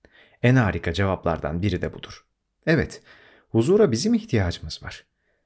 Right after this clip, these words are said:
Bilal'e ezan okumasını emreden Efendimiz sallallahu aleyhi ve sellem, "Kalk ey Bilal, bizi namazla rahatlat." buyururdu. Selman, dünyadan ahirete,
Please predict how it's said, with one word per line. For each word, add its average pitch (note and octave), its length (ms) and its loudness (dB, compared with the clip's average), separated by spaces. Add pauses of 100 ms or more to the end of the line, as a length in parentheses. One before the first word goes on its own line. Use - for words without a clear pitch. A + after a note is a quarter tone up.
(260)
Bilal'e F#2+ 360 2
ezan F#2+ 260 0
okumasını F#2 540 -2
emreden E2+ 500 -2
Efendimiz E2+ 500 -4
sallallahu E2 600 -2
aleyhi E2 300 -2
ve G2+ 60 0
sellem, G#2 420 -4 (540)
"Kalk F2+ 380 0
ey D2+ 180 -6
Bilal, - 280 -10 (240)
bizi G2 260 2
namazla F2 460 0
rahatlat." - 600 -6
buyururdu. C#2 460 -8 (540)
Selman, G2 540 0 (540)
dünyadan G#2+ 480 6
ahirete, F2+ 680 2